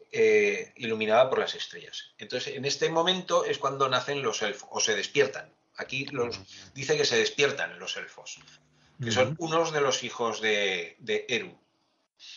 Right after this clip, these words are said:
Speaker 2: Ujú.
Speaker 1: Y entonces los elfos, al contemplar las estrellas, pues se, los relatos pone que se quedan, la luz de las estrellas se queda en los ojos de los elfos y entonces siempre les gusta estar de noche observando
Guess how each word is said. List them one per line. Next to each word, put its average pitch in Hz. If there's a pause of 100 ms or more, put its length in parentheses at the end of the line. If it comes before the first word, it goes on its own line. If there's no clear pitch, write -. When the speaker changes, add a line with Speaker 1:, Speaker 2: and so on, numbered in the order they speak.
(460)
Speaker 2:
Ujú. 98 (220)
Speaker 1:
Y 127
entonces 139
los 143
elfos, 156
al 131
contemplar 123
las 135
estrellas, 147
pues 123 (160)
se, 101
los 101
relatos 104
pone 110
que 101 (480)
se 110
quedan, 113 (720)
la 120
luz 123
de 123
las 117
estrellas 120
se 113
queda 117
en 110
los 107
ojos 107
de 107
los 104
elfos 120
y 107
entonces 107
siempre 107
les 101
gusta 107
estar 101
de 107
noche 107
observando 98